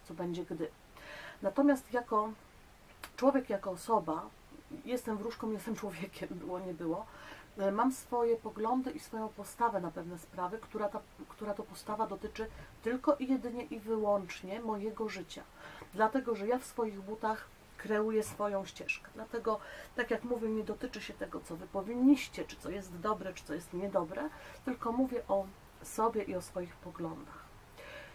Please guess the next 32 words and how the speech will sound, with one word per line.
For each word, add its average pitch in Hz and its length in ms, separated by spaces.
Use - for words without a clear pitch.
Z - 120
jednej 320 240
strony 285 380
wiem, 247 300
że 220 140
zdrada 214 480
ma 190 160
różne 185 300
wymiary 165 480
i - 60
t-, - 200
to, 254 180
co 233 160
dla 202 160
jednych 208 340
jest 180 220
zdradą, 196 540
dla 175 160
drugich 175 300
będzie 175 280
pogawędką 180 720
albo 170 160
wyjściem 180 420
do 170 100
kina, 214 400
a 220 160
dla 220 480
trzeciej 226 340
osoby 208 280
będzie 190 280
już 196 200
czy-, - 100